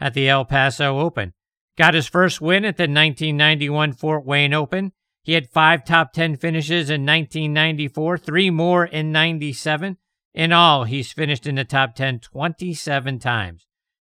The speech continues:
Baseball fans, you'll remember his father, Bob Friend Senior, who pitched in the major leagues from nineteen fifty-one to nineteen sixty-six,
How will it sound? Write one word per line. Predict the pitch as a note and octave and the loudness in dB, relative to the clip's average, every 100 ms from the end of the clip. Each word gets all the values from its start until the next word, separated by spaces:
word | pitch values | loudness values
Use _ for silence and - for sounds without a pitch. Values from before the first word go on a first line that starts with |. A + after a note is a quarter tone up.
| _ | _
Baseball | D#3+ F#3 - F#3+ | 4 4 8 6
fans, | F#3 F#3 G#3 D#3+ | 6 4 4 2
you'll | F#3+ | 2
remember | F#3+ F3+ F#3+ F3 | 4 4 4 4
his | F3+ - | 2 2
father, | E3+ F#3 F#3+ | 2 2 2
Bob | D3 D#3 D3 | 4 4 4
Friend | E3 D3+ C#3 | 2 0 0
Senior, | E3 E3 F#3 | -2 0 0
who | D3+ | -2
pitched | C3+ D3+ - | -2 -4 -4
in | D3+ | -4
the | D3 | -2
major | C#3+ D3 C#3+ | 0 0 -2
leagues | C3+ D3 C#3+ | -2 -4 -6
from | C#3 | -6
nineteen | C3 C#3+ B2+ C#3+ C3+ | -2 -2 -4 -8 -8
fifty-one | A#2+ C#3+ B2+ C3+ B2 B2+ D3 | -6 -8 -6 -6 -4 -4 -2
to | B2+ | -4
nineteen | A#2+ B2+ B2+ - C3+ A#2 | -2 -2 -2 -6 -8 -8
sixty-six, | C#3+ C#3+ - B2+ - D3 - | -10 -10 -8 -8 -6 -8 -10